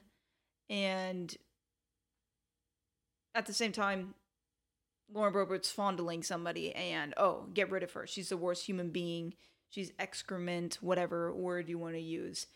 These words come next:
The standards are, they are interesting.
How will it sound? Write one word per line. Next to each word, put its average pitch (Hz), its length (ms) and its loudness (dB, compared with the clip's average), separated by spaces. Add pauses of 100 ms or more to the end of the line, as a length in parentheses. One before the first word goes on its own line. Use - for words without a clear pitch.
(800)
The 254 120 2
standards 311 600 4
are, 214 420 6 (760)
they 311 180 2
are 311 180 2
interesting. - 580 -4